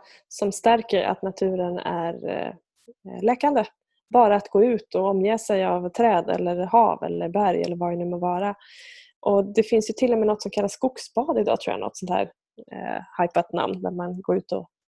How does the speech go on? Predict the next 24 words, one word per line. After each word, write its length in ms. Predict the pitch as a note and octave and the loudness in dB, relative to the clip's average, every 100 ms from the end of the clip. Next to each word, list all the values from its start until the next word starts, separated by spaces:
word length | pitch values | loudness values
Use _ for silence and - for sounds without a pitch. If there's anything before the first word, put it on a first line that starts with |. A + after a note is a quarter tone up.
| _ | _
tänker 200 | F3+ F3 | -8 -6
sig 140 | - F3 | -8 -4
då 60 | |
att 140 | - - | -4 -6
man 100 | F3 | -6
tar 100 | E3+ | -6
ett 140 | F3 | -4
bad 200 | F3+ E3 - | -2 -2 -4
genom 220 | D#2 - | -10 -10
att 60 | |
gå 80 | - | -10
i 20 | |
skogen. 400 | - - G3 F#3 F#3+ _ - - - - - _ | -10 -4 -2 -2 -8 _ -20 -20 -20 -20 -20 _
Men 180 | A3 A3 | 2 2
för 140 | - A#3+ | 4 6
mig 240 | D4 C#4+ | 6 8
är 80 | A#3+ | 8
det 60 | |
verkligen 440 | G3+ G3 G3 G#3+ G3 | 6 4 4 2 4
att, 300 | F#3 F3+ F3+ | 4 2 0
att 460 | - - F3+ F3 | -8 -6 -4 -2
återställa 680 | - F3+ E3 - G3 E3+ E3 _ _ _ _ _ _ _ _ _ G3+ G3 F#3 | 0 0 -2 0 4 4 0 _ _ _ _ _ _ _ _ _ -16 -14 -4
balansen. 680 | F3 F#3 G#3+ G#3 - - F#3 | 0 2 2 0 -4 -4 -2
Bara 340 | F#3+ F3 F3 | 0 2 0